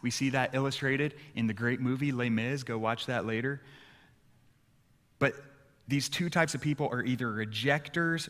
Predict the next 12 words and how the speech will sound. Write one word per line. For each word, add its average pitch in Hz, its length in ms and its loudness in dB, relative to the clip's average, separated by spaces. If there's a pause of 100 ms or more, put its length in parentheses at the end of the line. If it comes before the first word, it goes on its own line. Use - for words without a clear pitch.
or 131 440 0
repenters. 120 840 -2 (1080)
And 131 120 4
the 127 60 2
question 165 480 4
to 156 180 0
us 139 440 2 (140)
is, 120 280 2 (180)
which 123 680 0 (640)
am 131 160 4
I? 127 360 2 (1080)
Which 165 220 2